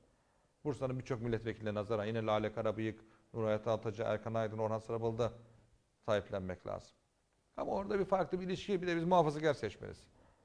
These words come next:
Şimdi Cumhuriyet Halk Partisi ile o bağı bir türlü oturtturamadık. Turgut Özkan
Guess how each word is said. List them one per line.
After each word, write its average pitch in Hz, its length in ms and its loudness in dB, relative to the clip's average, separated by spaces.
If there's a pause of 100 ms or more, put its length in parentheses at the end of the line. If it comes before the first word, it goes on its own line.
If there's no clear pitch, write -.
(380)
Şimdi 117 320 -6 (200)
Cumhuriyet 139 300 -2
Halk 131 180 0
Partisi 101 340 0
ile 143 260 -6
o 117 220 -4
bağı 123 240 4
bir - 60 -16
türlü 117 200 -6
oturtturamadık. 113 600 -4
Turgut 120 280 -2
Özkan 123 320 -2